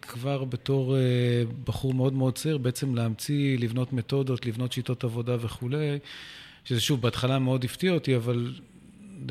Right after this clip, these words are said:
די מהר, אה, אה, ככה ניסיתי להתעשת ולהתחיל, אה, לעבוד, אבל זו התקופה,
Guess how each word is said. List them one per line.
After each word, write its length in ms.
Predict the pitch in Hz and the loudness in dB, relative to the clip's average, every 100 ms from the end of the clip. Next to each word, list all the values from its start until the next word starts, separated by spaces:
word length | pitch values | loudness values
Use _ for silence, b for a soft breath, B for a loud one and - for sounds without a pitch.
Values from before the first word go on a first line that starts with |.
| 120 113 | -4 0
די 160 | 127 | 2
מהר, 360 | 131 123 123 127 | 2 2 2 2
אה, 60 | |
אה, 720 | 123 117 117 117 123 113 113 110 | 4 4 4 2 0 -2 -2 -2
ככה 280 | 120 - 117 | -4 -4 -4
ניסיתי 280 | 110 - 123 | -4 -4 -2
להתעשת 520 | 113 - 117 - 131 117 | -2 0 0 2 2 0
ולהתחיל, 600 | 117 117 - 127 120 120 | -2 -2 -2 -4 -2 0
אה, 260 | 117 113 | 0 0
לעבוד, 360 | 107 110 123 127 | 0 -2 -2 -2
אבל 180 | 107 110 | -2 -2
זו 120 | 123 | -2
התקופה, 460 | 120 - 107 131 | -4 -8 -6 -4